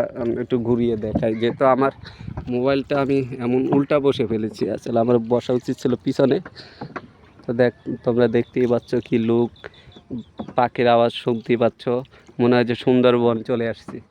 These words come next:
এই যে বক চলে যাচ্ছে, এখানে বক আছে, যেমন বক তেমন মাছ। আবার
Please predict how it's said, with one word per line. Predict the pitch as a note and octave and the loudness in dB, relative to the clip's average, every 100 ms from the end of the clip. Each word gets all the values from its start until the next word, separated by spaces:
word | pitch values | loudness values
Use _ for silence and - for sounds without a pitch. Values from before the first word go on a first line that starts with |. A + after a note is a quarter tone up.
| _ _ - - - - _ - - C3 | _ _ -18 -18 -20 -20 _ -20 -10 0
এই | B2+ | 2
যে | B2 | 2
বক | A2+ A#2+ A#2 | 2 0 0
চলে | - B2 A#2+ | -2 0 2
যাচ্ছে, | A#2+ - - C3 - _ _ _ - - - _ - - _ _ _ | 0 0 -4 -4 -6 _ _ _ -20 -20 -20 _ -20 -20 _ _ _
এখানে | B2 D3 C#3 | -6 0 0
বক | B2+ C3 C3+ | 2 4 4
আছে, | C3+ B2+ D3 C#3 | 0 0 2 4
যেমন | C3+ C3 C3+ | 4 2 2
বক | A#2+ C3 D3+ - | 4 2 2 -2
তেমন | B2+ A#2+ B2 | 0 2 4
মাছ। | A#2+ B2+ D3+ | 6 4 4
আবার | C3+ B2 | 2 2